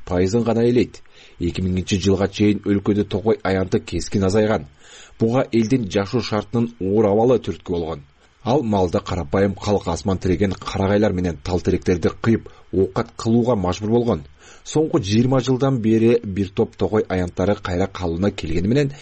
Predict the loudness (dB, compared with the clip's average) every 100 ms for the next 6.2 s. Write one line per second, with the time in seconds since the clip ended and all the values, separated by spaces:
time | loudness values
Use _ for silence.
0 | -20 -6 0 2 0 0 2 4 2 2
1 | 0 0 -6 -20 -8 0 2 2 -4 -6
2 | -6 -2 -2 -2 -4 -4 -2 -2 0 2
3 | 0 -2 -14 -8 0 0 2 0 0 0
4 | 0 0 -2 0 0 0 0 -2 0 -2
5 | -2 -2 2 0 0 0 0 0 -2 -2
6 | -4 -6